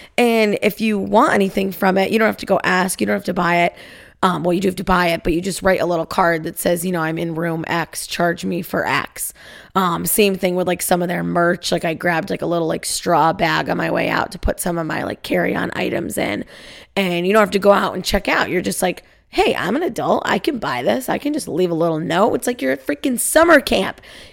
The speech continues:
It was so cute, drinks by the pool, night at the pool. Loved that part about the boutique hotel. They weren't, like,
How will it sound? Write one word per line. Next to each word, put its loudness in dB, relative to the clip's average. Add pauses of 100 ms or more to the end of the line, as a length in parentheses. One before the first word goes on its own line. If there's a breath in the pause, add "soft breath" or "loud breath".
It 2
was 0
so 2 (520 soft breath)
cute, 6 (600 soft breath)
drinks 0
by 2
the 2
pool, 6
night 4
at -2
the -4
pool. 2
Loved 4
that 4
part 4
about 4
the -4
boutique -6
hotel. 0
They 2
weren't, 0
like, -4